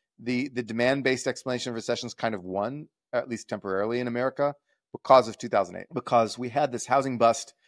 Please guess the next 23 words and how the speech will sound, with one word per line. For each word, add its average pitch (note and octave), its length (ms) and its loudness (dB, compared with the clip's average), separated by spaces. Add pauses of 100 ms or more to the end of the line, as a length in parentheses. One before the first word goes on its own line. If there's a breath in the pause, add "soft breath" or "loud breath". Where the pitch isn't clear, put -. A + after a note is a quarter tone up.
(160)
and B2 80 -8
a - 40 -4
financial A#2 400 0
crisis G#2+ 440 -2
and G#2+ 80 -14
things G2+ 160 -10
like G2 160 -2
that. G2+ 180 0
And B2 80 -10
it A2+ 40 -6
was A2 100 -2
obviously, C3 640 2 (680)
it D#3+ 100 -2
was D#3 140 -6
pretty D#3 240 -4
clear A2+ 480 -4
that F#2+ 460 0 (580)
it B2+ 120 0
wasn't B2 380 2
because G#2+ 360 0
of G2+ 260 -2 (400)
productivity A#2 760 -6
declines, G#2 840 -4